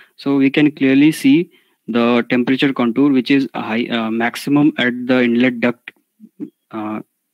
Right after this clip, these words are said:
front, and the pressure is also maximum there.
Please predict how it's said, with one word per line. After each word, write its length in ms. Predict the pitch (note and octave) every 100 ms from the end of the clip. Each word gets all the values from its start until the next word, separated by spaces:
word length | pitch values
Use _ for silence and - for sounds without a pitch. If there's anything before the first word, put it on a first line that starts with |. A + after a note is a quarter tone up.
| _
front, 400 | - - F4+ - _ _ _ _ - -
and 340 | A2+ A2 A2
the 80 | A2+
pressure 380 | B2+ B2+ - D#3+
is 180 | D#3
also 300 | D3+ C#3 E3+
maximum 560 | D3+ B2+ - C#3 C#3 C3
there. 180 | B2+